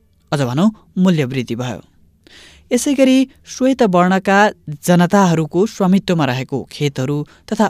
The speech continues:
उद्योगहरू खोसेर आफ्नो प्रिय पात्रहरूलाई बाँड्ने काम पनि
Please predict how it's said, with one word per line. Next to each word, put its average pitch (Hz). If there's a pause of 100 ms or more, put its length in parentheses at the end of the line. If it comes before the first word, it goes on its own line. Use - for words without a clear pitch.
उद्योगहरू 208 (320)
खोसेर 202 (200)
आफ्नो 208 (280)
प्रिय 254
पात्रहरूलाई 160
बाँड्ने 170
काम 143
पनि 202